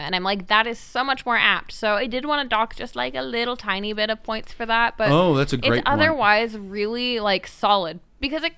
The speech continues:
Speaker 1: it is a little bit misleading. If you're gonna tell me what the genre is, you better nail it.
Speaker 2: Uh, you're right. I didn't, uh, take my analysis far enough.
Speaker 1: Oh.
Speaker 2: Uh, I
Speaker 1: Ooh.
Speaker 2: like what, I like the description.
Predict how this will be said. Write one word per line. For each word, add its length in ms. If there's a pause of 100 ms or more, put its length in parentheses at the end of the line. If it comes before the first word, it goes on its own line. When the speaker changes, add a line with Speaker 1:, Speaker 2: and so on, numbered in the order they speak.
Speaker 1:
it 180
is 280
a 60
little 220
bit 200
misleading. 440
If 80
you're 140
gonna 180
tell 240
me 100
what 160
the 120
genre 360
is, 300
you 120
better 200
nail 300
it. 100 (640)
Speaker 2:
Uh, 240
you're 160
right. 240
I 140
didn't, 400
uh, 340
take 280
my 180
analysis 680
far 260
enough. 360 (200)
Speaker 1:
Oh. 460
Speaker 2:
Uh, 220
I 100
Speaker 1:
Ooh. 40
Speaker 2:
like 280
what, 140 (180)
I 140
like 380
the 100
description. 840